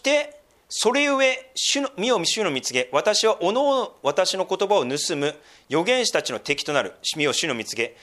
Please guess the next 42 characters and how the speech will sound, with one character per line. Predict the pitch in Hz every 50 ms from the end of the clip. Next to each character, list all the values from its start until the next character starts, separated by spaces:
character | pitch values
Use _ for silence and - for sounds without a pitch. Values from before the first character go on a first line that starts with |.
| - _
私 | - 143 156 156 160
は | 170 147
彼 | 185 180 180
ら、 | 165 151 -
私、 | 139 - 180 175 143
自 | 135 156
分 | 185 202
た | 196 185
ち | - 139
の | 127 117
舌 | - - - 156
を | 160 156
使 | 156 - -
っ | 143 139 -
て | - 123
蜜 | 123 127 - - 147
げ | 156
を | 147
告 | 139 - 147 151
げ | 147
る | 139 143 143 - - - - - _
預 | 123 135 151
言 | 175 185 180
者 | - -
た | 139
ち | - -
の | 123 107
敵 | - - 160 - -
と | 180 170
な | 139
る。 | 95 82 - - _ _ - - _ _ _ _ _ _ _ _ _ -
え | 120 120 117
ー、 | 131
見 | 180 196
よ、 | 165 123 117
私 | 131 139 156 147 147
は | 127
偽 | - 147 139 - 180 196
り | 190
の | 185
夢 | 160 175 151 175 202 214
を | 190 139 - -